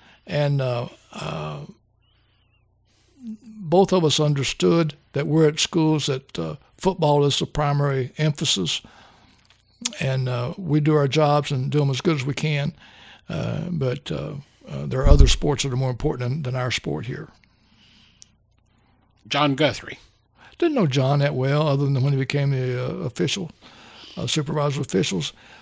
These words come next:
Speaker 1: Uh, John was a, uh,
Speaker 2: How was he as a supervisor of officials?
Speaker 1: Great, 'cause he listened to the coaches.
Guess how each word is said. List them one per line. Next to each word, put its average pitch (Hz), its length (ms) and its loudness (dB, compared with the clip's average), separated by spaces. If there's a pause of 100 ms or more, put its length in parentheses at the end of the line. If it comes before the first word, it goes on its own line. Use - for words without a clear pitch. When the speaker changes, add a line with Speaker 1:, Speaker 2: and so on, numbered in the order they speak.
(140)
Speaker 1:
Uh, - 160 -6 (260)
John 208 380 4
was 147 260 2
a, 135 400 -4 (460)
uh, - 140 -6
Speaker 2:
How 226 120 6
was 190 300 8
he 139 140 0
as 98 180 -8
a 101 40 -8
supervisor 104 600 -8
of 151 80 -4
officials? 147 220 4
Speaker 1:
Great, 123 400 -2 (320)
'cause 127 200 0
he 175 200 6
listened 160 420 4
to 143 120 0
the 127 80 -4
coaches. - 680 -4